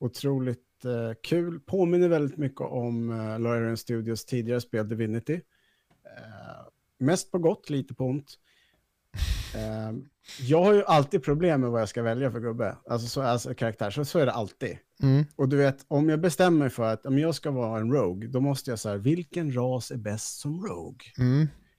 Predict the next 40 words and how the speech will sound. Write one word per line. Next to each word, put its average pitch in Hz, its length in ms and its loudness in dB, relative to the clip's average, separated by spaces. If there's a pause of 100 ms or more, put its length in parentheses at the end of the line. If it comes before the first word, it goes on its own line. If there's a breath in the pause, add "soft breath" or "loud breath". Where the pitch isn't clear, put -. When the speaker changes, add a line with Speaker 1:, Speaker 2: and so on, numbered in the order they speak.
(120)
Speaker 1:
Ja, 123 280 -2
men 131 180 0
det 135 60 0
är 131 140 0
ju 131 100 0
självklart 120 500 -2
de 110 100 -4
här 98 80 -4
små, 110 560 -6 (180)
Speaker 2:
F- - 80 -10
Speaker 1:
eh, - 360 -10 (180)
halflings. 117 640 -2 (320)
Speaker 2:
Ja, 156 160 2
jag 165 100 -2
tänker 135 220 -4
det. 131 100 0
De 139 200 -4
är 131 40 -2
skitsvåra 123 580 -4
att 139 80 -4
fånga. 117 260 -4
De 127 160 -6
är, 123 420 -6
eh, 131 60 -8
nere 127 400 -8
på - 80 -14
Speaker 1:
Ja. - 60 -2
Speaker 2:
marken, 113 280 -4
liksom. - 180 -10 (280 loud breath)
Men, 160 240 -2
men, 170 340 -2
eh, 151 360 -2 (260)
eh, 143 320 4
vad 139 120 0
heter 143 260 -2
det? 135 160 0 (280 loud breath)
Är, 156 120 -2
är 156 300 2
det, 147 100 2 (140)
mm, 139 240 0